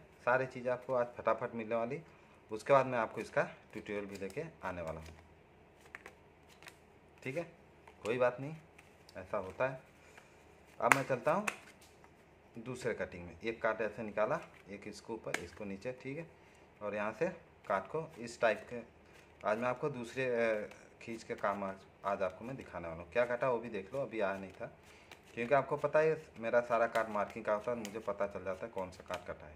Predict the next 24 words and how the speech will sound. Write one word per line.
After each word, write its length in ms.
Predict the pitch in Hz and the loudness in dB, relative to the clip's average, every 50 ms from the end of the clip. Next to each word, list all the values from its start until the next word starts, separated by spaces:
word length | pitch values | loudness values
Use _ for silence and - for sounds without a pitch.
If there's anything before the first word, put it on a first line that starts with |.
| - - | -12 -10
ठीक 160 | 117 120 - | -8 -6 -6
है, 80 | 170 - - - - - - | -8 -8 -10 -20 -20 -12 -4
ये 60 | 101 110 | 0 0
हो 120 | 117 117 | 0 0
गया। 140 | 120 139 143 139 - - - - - - - - - - - | 0 -4 -6 -8 -14 -20 -20 -20 -20 -20 -20 -20 -20 -14 -12
अभी 160 | 98 87 98 | -10 -8 -6
next 240 | 95 104 117 117 - | -6 -6 -6 -4 -4
चलते 240 | 123 113 107 - 127 | -4 -4 -4 -6 -8
हैं। 140 | 131 131 131 - - - - - - - - - - - - - - - - - - - - - - - - - - - - - - - - - - - - - - - - - - - - - - - - - - - - - - - - - - - - - - - - - - - 98 | -8 -8 -12 -16 -20 -20 -20 -20 -20 -20 -20 -20 -20 -20 -20 -20 -20 -20 -20 -18 -16 -14 -14 -10 -8 -8 -10 -10 -14 -18 -18 -18 -16 -18 -16 -16 -16 -10 0 0 0 0 0 -16 -20 -20 -20 -20 -20 -20 -20 -20 -20 -20 -20 -20 -20 -20 -20 -20 -20 -12 -12 -12 -12 -12 -20 -20 -20 -16 -10
Next 420 | 107 120 127 - - - - - - - - - - - - - - - - - - 90 | -8 -8 -8 -8 -10 -14 -16 -18 -18 -18 -20 -20 -20 -20 -20 -20 -20 -20 -20 -20 -14 -12
एक 200 | 92 95 - 107 | -12 -10 -10 -10
number, 340 | 107 104 110 117 131 135 - - - - - - - | -10 -8 -6 -6 -6 -8 -8 -16 -20 -20 -20 -18 -12
यहाँ 200 | 92 92 92 90 | -8 -8 -8 -8
से 140 | 90 - - | -10 -12 -8
कार्ड 220 | - 87 87 85 - | -2 -2 -2 -2 -2
को 120 | - 85 | -6 -8
ऐसे 160 | 82 - - 85 - | -8 -8 -12 -12 -10
पकड़ा 260 | 85 - 113 127 156 160 - - - - - - - - - - - - 80 | -4 -2 0 0 0 -4 -10 -20 -20 -20 -20 -20 -20 -20 -20 -20 -18 -10 -10
और 100 | 95 95 | -6 -6
यहाँ 160 | 92 90 87 | -6 -6 -6
से 120 | 87 90 85 | -8 -10 -4
कार्ड 200 | 85 85 82 85 | -2 -2 -2 -2
ऐसे 240 | 82 80 - - 143 | -6 -8 -8 -8 -10
अंदर, 840 | 160 156 - - - - - - - - 87 85 85 110 127 139 | -10 -10 -16 -20 -20 -20 -20 -20 -20 -20 -16 -12 -4 -4 -4 -4